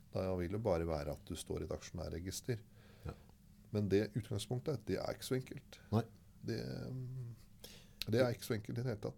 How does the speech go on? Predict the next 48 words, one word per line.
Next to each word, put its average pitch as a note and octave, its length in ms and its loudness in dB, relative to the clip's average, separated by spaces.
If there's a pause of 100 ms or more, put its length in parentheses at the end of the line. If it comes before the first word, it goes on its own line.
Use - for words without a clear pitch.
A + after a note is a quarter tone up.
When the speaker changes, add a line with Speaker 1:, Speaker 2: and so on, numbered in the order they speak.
Speaker 2:
Det C3 80 12
virker B2+ 300 12
jo C#3+ 80 12
veldig B2 240 12
enkelt, A#2+ 540 8 (260)
rett A#2 260 10
og B2 80 10
slett, A2 320 10
at A2 160 6
du, A2+ 440 10 (420)
her G#2+ 220 10
må F#2+ 280 10
vi G#2+ 120 12 (180)
gjøre F2+ 400 10
riktig - 260 2
forarbeid F#2 640 8
før E2+ 320 8
vi G2+ 140 10 (560)
starter G2+ 500 8
et G#2 80 0
selskap G2 480 6
sammen F2 300 6
med G#2+ 80 8
andre. G2 280 8 (260)
Speaker 1:
Ja, F2 180 2
det G2+ 160 4
er G#2 160 10
Speaker 2:
Og G#2+ 80 10
de G2 100 10
Speaker 1:
viktig. G2+ 300 10
Speaker 2:
penga G2 320 10
der G#2 340 10
som G#2+ 220 6
du G#2 80 10
da G2 160 10
bruker F#2+ 320 6
på F#2+ 80 6
en F#2+ 80 8
advokat, F2+ 400 8
som G2+ 240 4
da F2+ 160 8
kan, G2 240 8 (640)
eh, G2 200 2 (840)
av F#2+ 320 10
type G2 300 8
erfaring F#2+ 500 10
si F#2+ 140 8
at G2 160 8